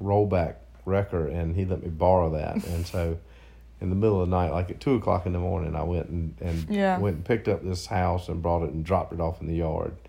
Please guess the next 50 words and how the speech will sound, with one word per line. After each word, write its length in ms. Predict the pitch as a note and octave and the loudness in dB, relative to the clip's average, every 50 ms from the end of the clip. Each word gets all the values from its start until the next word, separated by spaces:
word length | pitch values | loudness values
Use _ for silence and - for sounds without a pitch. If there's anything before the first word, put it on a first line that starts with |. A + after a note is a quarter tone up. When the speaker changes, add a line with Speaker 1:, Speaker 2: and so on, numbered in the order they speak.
| - - - - A3+ | -20 -20 -12 -6 -2
Speaker 2:
Was 160 | A3+ B3 A#3+ | 0 2 2
it 80 | G#3+ | 2
loud? 600 | F#3 F3+ F#3+ F#3+ F#3 G#3 A#3 C#4 D#4+ E4 D#4+ D#4 - - - - - - - - - - - - - | 2 4 4 4 4 4 4 4 4 4 4 0 -2 -10 -20 -20 -20 -20 -20 -20 -20 -20 -20 -8 -2
Speaker 1:
It 120 | G2 G#2 | 0 2
was 180 | G2+ F#2+ F#2 F2+ | 2 2 0 2
loud. 360 | F#2 F#2 F#2 F#2 F2+ E2+ E2+ | 2 2 4 4 4 4 2
It 40 | F#2 | 0
was 120 | G2 F#2+ | 0 -2
a 60 | F#2+ | -4
big 280 | E2 E2+ G2 F#2 E2+ F2 | -2 -2 -2 -2 -2 -2
diesel. 480 | F2+ F#2+ F#2+ F#2 - - F2+ E2+ E2 - - - - - | 0 0 0 0 -2 -4 -6 -6 -6 -8 -12 -14 -10 -6
Um, 200 | D#2+ D#2 D#2 D#2 | -6 -4 -2 0
Speaker 2:
Really? 360 | G2 F#3 F#3+ G3 G3+ G#3+ A3 | 0 2 4 4 4 2 2
Speaker 1:
Yeah, 240 | A3 - F2 E2+ D#2+ D#2 E2+ | 0 -2 -2 -2 -4 -4 -2
big 180 | F#2 F#2 C4 | 0 0 2
Speaker 2:
Hmm. 80 | C4 A3+ | 2 2
Speaker 1:
diesel, 500 | F2+ F2 F2+ F2 - - E2+ E2+ E2 D#2+ | 2 2 0 -2 -4 -4 -4 -4 -2 -2
uh, 880 | E2 E2 E2 E2 F2 - - - - - - - - - - - - - | 0 0 0 -2 -4 -6 -10 -20 -20 -20 -20 -20 -20 -20 -20 -16 -6 0
rollback, 520 | F#2 F#2+ F#2 F2+ D#2+ D#2+ D#2 C#2 A#1+ G#1+ - - - - - - - | 2 4 4 4 2 0 -2 -2 -4 -6 -10 -14 -20 -20 -20 -16 -10
you 100 | D#2+ D#2 | -8 -8
know. 80 | D2+ C#2+ C#2 C2+ C2 | -8 -8 -8 -6 -2
Speaker 2:
I 80 | - | 0
never 240 | G3 G3+ G3+ G3 G3 | 2 2 2 2 2
knew 280 | F#3+ F#3 F#3 F#3 F3+ F#3 - - - - - - - - - - - | 2 0 0 -2 -4 -6 -8 -10 -20 -20 -20 -20 -20 -20 -20 -12 -2
how 160 | - G#3 G3 | 2 2 2
it 40 | F#3 | 6
got 220 | F#3 F#3+ F#3 F3+ | 8 10 10 10
Speaker 1:
But, 40 | - | 8
Speaker 2:
there. 120 | - F3+ F2+ | 6 4 4
Speaker 1:
um, 220 | F2+ F2+ F2+ F2 - - - - - - - - - - - - | 4 4 2 0 -4 -8 -20 -20 -20 -20 -20 -20 -20 -20 -8 2
but 220 | - A2+ A2 G2 G#2 | 4 4 6 6 6
you 220 | A#2 D3+ D#3+ D3+ | 8 10 10 10
and 120 | C3 A#2 G#2+ | 10 8 8
Bella 280 | B2 A#2+ A#2+ A#2+ A#2 | 10 10 10 10 10
would 140 | G#2+ G#2 G2 | 8 8 6
have 200 | G2+ G#2 G2 F2 | 6 4 4 4
the 80 | F2+ F#2 | 2 0
best 320 | F2 E2+ G#2 G#2 G#2 - - | 4 6 6 6 6 4 2
time 520 | - G2+ G2 F#2+ F#2 F2+ F2+ F2 F2 F2 F2 - - - - - - - - - - - - - - - - | 2 4 4 4 4 4 4 2 0 -2 -4 -8 -18 -20 -20 -20 -20 -20 -20 -20 -20 -20 -20 -20 -20 -16 -8
in 160 | - G2+ F#2 F2+ | -4 -2 0 2
that 200 | F2+ E2+ - - | 2 0 0 0
playhouse, 680 | - G2+ F#2 F2 F2+ F2 D#2+ D2+ C2 F2+ G2 - - | 2 2 4 4 4 2 2 0 -2 -4 -8 -8 -6
and 100 | F#2+ F2+ | -4 -2
y'all 160 | F2 F2 F2+ | 0 2 2
would 140 | F2+ E2+ D#2 | 0 0 0
get 100 | F2 F2 | 0 2
out 180 | F2 E2+ C#2+ - | 2 2 0 0
there 320 | F2+ F#2 F2+ F2+ F2+ F2 E2+ | 0 0 2 2 2 2 2
with 220 | E2 E2 D#2+ - | 0 -2 -2 -2
your 220 | F#2+ F2 E2 E2 | -2 -2 -2 -2